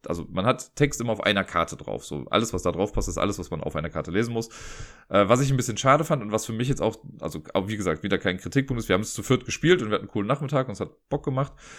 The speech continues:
Ich glaube, wenn ich jetzt nochmal so einen Fall spielen würde, müsste ich ihn nicht nochmal zu viert spielen. Zu zweit würde es mir vollkommen ausreichen. Ich glaube, alleine wäre es fast ein bisschen langweilig irgendwie. Äh, aber so zu zweit, wenn man nebeneinander sitzt und das dann irgendwie macht, dafür finde ich das perfekt, weil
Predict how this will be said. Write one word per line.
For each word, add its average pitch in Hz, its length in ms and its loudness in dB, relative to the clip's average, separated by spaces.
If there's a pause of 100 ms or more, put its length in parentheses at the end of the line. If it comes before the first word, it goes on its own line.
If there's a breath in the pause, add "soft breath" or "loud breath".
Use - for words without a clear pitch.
(320 loud breath)
Ich - 140 -6
glaube, 135 280 8
wenn 117 140 2
ich 110 80 -4
jetzt - 160 2
nochmal 156 240 6
so 139 60 4
einen 135 100 2
Fall 135 240 4
spielen 127 260 0
würde, 120 160 2
müsste 131 420 4
ich 117 200 2
ihn 113 100 0
nicht 135 240 0
nochmal 117 260 -2
zu - 120 -6
viert 117 320 2
spielen. - 400 -6 (320 loud breath)
Zu - 120 -6
zweit 123 640 6
würde 117 220 4
es 127 100 -2
mir 113 140 0
vollkommen 110 340 2
ausreichen. 78 380 -2
Ich 80 40 -14
glaube, 120 180 6
alleine 123 260 8
wäre 127 80 6
es 123 80 2
fast 135 180 0
ein 117 40 -4
bisschen 95 180 -4
langweilig 156 480 4
irgendwie. 143 400 -2 (440 loud breath)
Äh, 110 60 2
aber 117 340 6
so 117 100 2
zu - 140 -6
zweit, 151 280 4
wenn 117 100 4
man 113 100 2
nebeneinander 131 420 4
sitzt 135 280 -2
und 113 120 -2
das 110 120 4
dann 107 120 0
irgendwie 101 180 0
macht, 165 220 2 (540 loud breath)
dafür 151 240 4
finde 139 160 2
ich 135 60 -2
das 123 120 -2
perfekt, 92 480 -4
weil 127 320 6